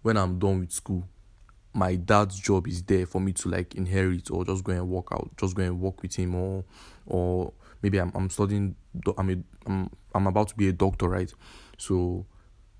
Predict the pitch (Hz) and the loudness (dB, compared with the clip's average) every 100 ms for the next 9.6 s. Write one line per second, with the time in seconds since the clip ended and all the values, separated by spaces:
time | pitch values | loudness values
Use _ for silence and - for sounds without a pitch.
0 | - 101 101 95 87 90 98 - - 98 | 0 2 4 2 0 0 0 -2 -2 0
1 | 92 92 98 - 90 90 87 85 87 - | 0 0 -2 -2 0 0 0 0 -2 -2
2 | - 92 117 95 92 95 - - 95 - | -6 -4 2 0 2 -2 -2 -2 -4 0
3 | 92 92 90 90 87 87 90 87 87 90 | 0 0 0 0 -2 -2 -2 -2 -4 -2
4 | 87 - - - - - - 101 92 92 | -6 -8 -20 -20 -20 -20 -2 -2 0 -2
5 | 92 92 92 73 87 - - 92 90 92 | -2 0 -2 -2 -4 -4 -2 -2 0 -2
6 | 85 107 87 90 92 - 107 101 - 107 | 2 2 2 0 -6 -2 0 0 2 2
7 | 107 113 110 98 90 90 90 92 92 - | 4 2 2 4 2 0 -2 0 -2 -4
8 | - _ - - 113 98 110 107 139 131 | -18 _ -20 -4 0 4 2 2 -2 -2
9 | 104 98 92 90 92 92 | -2 0 0 -2 -2 -6